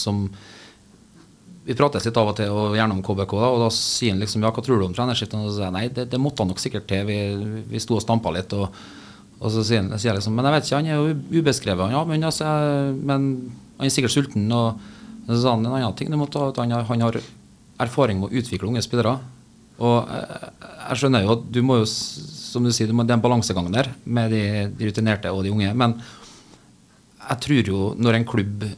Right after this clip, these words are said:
går mot et slags generasjonsskifte her, da, eh, det, det er godt å få en som er god på man-managing, for jeg har en tanke om at det er viktig i dagens fotball, når du ser på toppfotballen ute i Europa med Klopp,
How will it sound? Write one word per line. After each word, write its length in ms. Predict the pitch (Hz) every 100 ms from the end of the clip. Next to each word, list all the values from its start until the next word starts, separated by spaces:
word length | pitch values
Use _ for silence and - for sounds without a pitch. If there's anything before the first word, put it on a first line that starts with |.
| - _ -
går 320 | 120 117 101 98
mot 160 | 101
et 80 | 117
slags 240 | 113 98 107
generasjonsskifte 640 | 104 104 117 98 92 - 117
her, 80 | 135
da, 80 | - - - 113
eh, 360 | 113 110 104 98 98 - - - - _ _ _ _ _ _ -
det, 120 | 120 120 -
det 100 | 110
er 60 |
godt 240 | 107 - 131
å 40 |
få 200 | - 120
en 120 | 110 107
som 120 | 113
er 120 | 107 101
god 240 | 107 98 -
på 80 | 110
man-managing, 840 | 110 101 98 113 98 87 113 131 -
for 160 | 123
jeg 80 | 120
har 80 | 117
en 80 | 107
tanke 200 | 120 101
om 40 | 92
at 80 | 98
det 120 | 101 98
er 100 | 95
viktig 260 | 113 - 87
i 60 |
dagens 240 | 98 95 -
fotball, 280 | 107 92
når 120 | 101 104
du 80 |
ser 240 | 101 95 -
på 100 | 101 95 98 98 -
toppfotballen 560 | 110 - - 85 92 98
ute 160 | 101
i 60 | 98
Europa 320 | 104 98 90
med 420 | 98 95 95 95 98
Klopp, 420 | 101 - - -